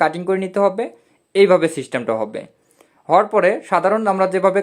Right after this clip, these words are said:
কামিজের সাইড পাড়ে সেলাই করি, একই নিয়মে সেলাইটা করে নেব। এভাবে সেলাই করলে কি হবে, এই কোণাটা কখনোই কিন্তু ছিঁড়ে যাবে না। ঠিক আছে, এই কোণাটা কামিজ পুরানো হয়ে যাবে, তাও কিন্তু সেলাইটা ঠিকই থাকবে।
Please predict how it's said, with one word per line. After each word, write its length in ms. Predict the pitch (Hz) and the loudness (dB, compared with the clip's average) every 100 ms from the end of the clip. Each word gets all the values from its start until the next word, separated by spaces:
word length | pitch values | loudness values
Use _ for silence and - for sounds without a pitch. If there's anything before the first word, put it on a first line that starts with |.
| 190 | 0
কামিজের 280 | 175 180 185 | -2 -6 -4
সাইড 140 | 175 - | -4 0
পাড়ে 140 | 196 | -2
সেলাই 220 | 214 202 202 | 0 -2 2
করি, 140 | 214 262 - _ _ - | 2 0 -8 _ _ -2
একই 180 | 180 226 226 | 0 0 -2
নিয়মে 240 | 226 208 - - _ _ - | 0 0 -4 -10 _ _ 0
সেলাইটা 320 | 220 196 185 190 | 4 4 2 2
করে 120 | 180 | 0
নেব। 120 | 143 113 - - _ _ - 196 | 0 -4 -10 -12 _ _ -4 0
এভাবে 220 | 226 240 240 | 2 2 0
সেলাই 220 | 240 233 | 4 6
করলে 160 | 233 214 | 4 0
কি 60 | 226 226 | 2 2
হবে, 120 | 208 214 | 4 2
এই 40 | 220 | 0
কোণাটা 280 | 233 233 220 214 | 0 2 2 0
কখনোই 300 | 214 214 214 | 0 0 0
কিন্তু 200 | 226 240 370 - _ _ 180 | -2 0 -2 -4 _ _ -14
ছিঁড়ে 220 | - 247 233 | -2 2 4
যাবে 160 | 202 123 | 4 2
না। 60 | 107 - _ _ _ - | -4 -14 _ _ _ -8
ঠিক 120 | 107 - | -2 -2
আছে, 140 | 147 117 - _ - | -2 -4 -8 _ -10
এই 60 | 156 | -8
কোণাটা 280 | 214 214 220 262 - _ - | -4 0 0 -2 -8 _ -4
কামিজ 260 | 165 208 226 190 - | -2 0 -4 -8 -4
পুরানো 280 | 226 247 226 | 2 4 4
হয়ে 120 | 185 170 | 2 4
যাবে, 140 | 151 156 | 2 4
তাও 120 | 170 185 | 4 2
কিন্তু 160 | 202 208 | -4 -4
সেলাইটা 360 | 190 185 180 233 - _ _ _ - | 0 2 2 -2 -4 _ _ _ -2
ঠিকই 240 | 214 170 156 | 0 0 -2
থাকবে। 280 | 117 107 | -2 -4